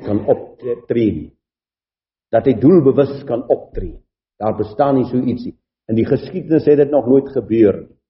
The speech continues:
In die verlede het dit nie gebeur nie en in die toekoms sal dit ook nooit gebeur. Dit kan nie gebeur.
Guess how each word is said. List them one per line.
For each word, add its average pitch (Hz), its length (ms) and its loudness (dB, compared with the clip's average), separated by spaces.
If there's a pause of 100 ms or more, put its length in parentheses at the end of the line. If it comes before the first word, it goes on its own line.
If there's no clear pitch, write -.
(960)
In 147 100 4
die 151 120 6
verlede 180 420 6
het 175 120 6
dit 180 100 4
nie 160 120 2
gebeur 160 440 4
nie 156 180 0
en 151 100 4
in 143 220 6
die - 60 0
toekoms 143 460 2
sal 143 220 4
dit 123 180 -2
ook 113 200 -4
nooit 117 240 2 (160)
gebeur. 101 400 0 (320)
Dit 131 180 -4
kan 151 180 2
nie 113 180 4
gebeur. 101 500 0